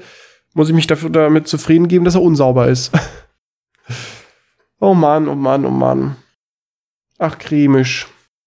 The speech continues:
Ja, das ist so die ganze Geschichte, die noch nicht vollendet ist. Also ich hab's gestern bekommen, Ende Januar werde ich dann mal wieder in die Praxis spazieren.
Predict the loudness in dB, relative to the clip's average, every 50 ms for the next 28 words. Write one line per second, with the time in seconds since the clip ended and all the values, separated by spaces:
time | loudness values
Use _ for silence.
0 | _ _ _ _ _ _ _ _ _ _ _ _ _ _ _ _ _ _ _ 0
1 | 2 2 4 4 2 -2 -4 -8 _ _ _ _ _ _ _ _ -6 -6 -4 -4
2 | -6 -2 2 2 2 4 4 2 2 0 -2 -6 -8 -4 -4 -4 -2 0 -2 -2
3 | -2 -2 -2 0 2 2 2 0 -4 -12 -12 -12 -12 -8 -2 2 2 4 4 2
4 | 2 0 0 -2 -2 -2 -4 -2 -2 -2 0 0 0 0 0 -2 -4 -6 -8 -8
5 | -8 -6 -4 -2 -2 0 0 -2 -4 -4 -2 -4 -4 -2 -2 -4 -4 -4 -4 -4
6 | -2 -2 -2 0 -2 -2 -2 -2 0 0 2 2 2 0 0 0 0 0 0 0
7 | 2 2 2 0 0 -4 -6 -14 _ _ _ _ _ _ _ _ _ _ _ _
8 | _ _ _ _ _ _ _ _ _ 0 2 2 2 0 -4 0 0 2 2 2
9 | 2 2 2 2 0 2 2 2 2 2 0 0 0 -2 -2 -2 -4 -6 -8 -6
10 | -6 -6 -4 -2 -4 -4 -4 -6 -6 -2 0 0 2 0 0 -2 -6